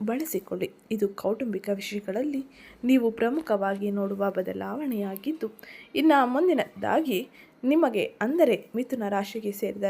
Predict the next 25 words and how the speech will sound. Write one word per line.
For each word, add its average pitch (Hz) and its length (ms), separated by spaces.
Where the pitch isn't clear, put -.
ವ್ಯಕ್ತಿಗಳಿಗೆ 202 760
ಆರೋಗ್ಯ 226 560
ಎರಡ್ 220 160
ಸಾವಿರದ 214 260
ಇಪ್ಪತ್ತಾರರಲ್ಲಿ 214 1040
ಯಾವ 269 300
ರೀತಿಯ 226 320
ಬೆಂಬಲವನ್ನು 202 720
ನೀಡಲಿದೆ, 247 460
ಆರೋಗ್ಯದ 202 460
ವಿಷಯದಲ್ಲಿ 208 640
ಯಾವ 254 240
ರೀತಿಯ 240 260
ಎಚ್ಚರಿಕೆಯನ್ನು 233 840
ನೀವು 226 440
ವಹಿಸಬೇಕು 220 680
ಎಂಬುದನ್ನು 208 600
ಈಗ 294 200
ತಿಳಿಯೋಣ. 202 360
ಎರಡ್ 294 180
ಸಾವಿರದ 269 260
ಇಪ್ಪತ್ತಾರರಲ್ಲಿ 254 1120
ಆರೋಗ್ಯದ 233 480
ಮುಖ್ಯ 226 480
ಸಮಸ್ಯೆ 220 680